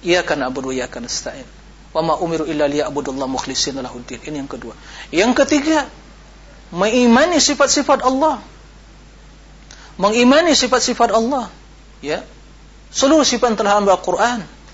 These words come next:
Ini bukan perkara furu'iyah, ini perkara akidah. Masalah sifat bukan permasalahan furu'iyah,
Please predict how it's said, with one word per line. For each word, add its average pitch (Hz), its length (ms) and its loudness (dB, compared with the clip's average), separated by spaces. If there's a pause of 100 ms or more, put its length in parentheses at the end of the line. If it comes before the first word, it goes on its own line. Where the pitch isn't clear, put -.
(420)
Ini 202 160 0
bukan 254 320 2
perkara 226 400 4
furu'iyah, 233 560 4
ini 247 160 2
perkara 233 480 2
akidah. 254 640 2 (1500)
Masalah 208 400 2
sifat 247 320 -2
bukan 240 260 0
permasalahan 240 520 2
furu'iyah, 254 960 4